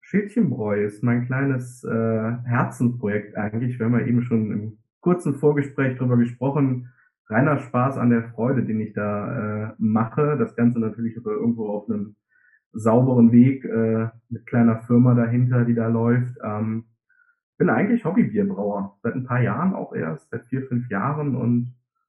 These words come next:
hab da so viel Spaß dran gehabt und scheinbar hat es so gut geschmeckt, äh, <laughs> oder niemand wollte mir die, äh, ehrliche Meinung geigen. Das kann auch sein, äh, dass ich dann irgendwann mal beschlossen hab zu sagen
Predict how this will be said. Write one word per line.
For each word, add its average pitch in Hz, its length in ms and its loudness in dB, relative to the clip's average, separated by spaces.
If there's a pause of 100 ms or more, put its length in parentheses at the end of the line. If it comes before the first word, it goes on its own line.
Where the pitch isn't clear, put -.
(260)
hab - 140 -10
da 113 80 4
so 107 240 2
viel 139 100 -2
Spaß - 380 -4
dran 139 140 0
gehabt 127 260 -4
und 120 100 0
scheinbar 120 320 -4
hat 120 120 -4
es - 180 -4
so 143 120 0
gut 196 220 -2
geschmeckt, - 480 -2 (180)
äh, 135 220 2 (440)
<laughs> - 420 -18
oder 143 260 8
niemand 135 320 8
wollte 143 240 6
mir 127 480 4
die, 120 300 4
äh, 110 280 2
ehrliche 135 320 2
Meinung 117 360 6
geigen. 113 320 2
Das 110 180 0
kann - 240 4
auch 131 220 0
sein, 127 440 2
äh, 117 140 2
dass 117 160 0
ich 120 100 -6
dann 113 120 -2
irgendwann 123 260 2
mal 117 140 4
beschlossen 127 440 -2
hab 120 220 0
zu 113 140 -2
sagen 113 680 -2